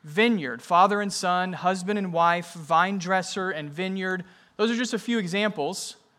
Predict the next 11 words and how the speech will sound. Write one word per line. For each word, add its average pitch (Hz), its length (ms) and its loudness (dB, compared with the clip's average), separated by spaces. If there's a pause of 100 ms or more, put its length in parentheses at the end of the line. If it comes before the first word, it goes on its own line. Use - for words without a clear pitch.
(400)
but 190 220 2
it's 190 140 -4
enough 202 320 2
to 202 100 -4
make 190 220 -2
the 175 80 -8
point. 180 400 -4
The 170 80 -4
relationship 208 680 0
between 180 360 -6
God 170 460 4